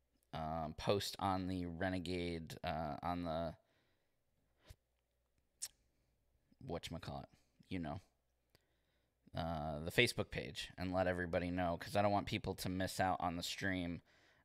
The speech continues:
uh, because of technical issues. Um, and I will have to resolve this, obviously, by next time. I'll have to get all of my, uh,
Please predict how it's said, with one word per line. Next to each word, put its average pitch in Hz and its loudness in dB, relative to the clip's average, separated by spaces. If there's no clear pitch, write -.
uh, 82 2
because 82 -4
of - 0
technical - -2
issues. - -6
Um, 85 2
and 90 4
I 90 6
will 87 4
have 90 0
to 87 -4
resolve 82 2
this, 78 -2
obviously, 78 -2
by 69 -2
next 78 -4
time. 78 -2
I'll 73 -4
have - -8
to - -12
get 78 -4
all 64 0
of - -6
my, 71 -2
uh, 62 -10